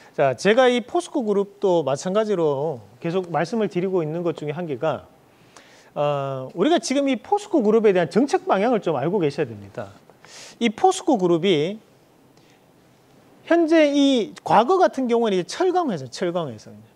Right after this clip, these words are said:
포스코로 하면 단단하죠. 조금 무거운 느낌이고, 어, 어떻게 보면 이제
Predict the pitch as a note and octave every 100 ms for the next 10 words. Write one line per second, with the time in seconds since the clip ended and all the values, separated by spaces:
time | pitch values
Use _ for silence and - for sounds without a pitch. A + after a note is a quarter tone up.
0 | _ _ _ _ - F4+ - - A#3 F#3+
1 | E3+ D#3+ - G3 - F#3+ G#3 C#4+ G3 -
2 | - - F3+ B3 F#3+ C#3+ B3 D4+ G3+ F#3+
3 | F#3+ D#3 C#3 D#3+ A3 - - - - _
4 | - A#2+ A2+ A2 F#3 G#3+ D4 A3+ G3+ E3+
5 | E3 D#3+